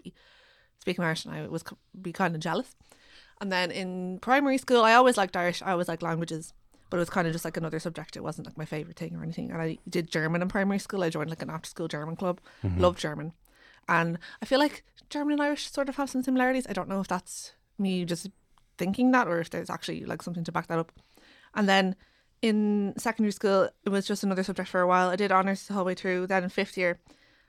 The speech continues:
Speaker 1: had a really good teacher called Miss McCann, who I'd had for maths in second year. And it's the only maths I still remember is the stuff that she taught me, like, that I would be able to do now. Um, and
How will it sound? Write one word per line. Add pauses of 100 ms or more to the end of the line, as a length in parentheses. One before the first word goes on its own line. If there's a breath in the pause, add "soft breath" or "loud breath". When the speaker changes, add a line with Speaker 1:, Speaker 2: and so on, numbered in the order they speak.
(120)
Speaker 1:
had
a
really
good
teacher
called
Miss
McCann,
who
I'd
had
for
maths
in
second
year.
And
it's
the
only
maths
I
still
remember (100)
is
the
stuff
that
she
taught
me,
like,
that
I
would
be
able
to
do
now. (640 soft breath)
Um, (840)
and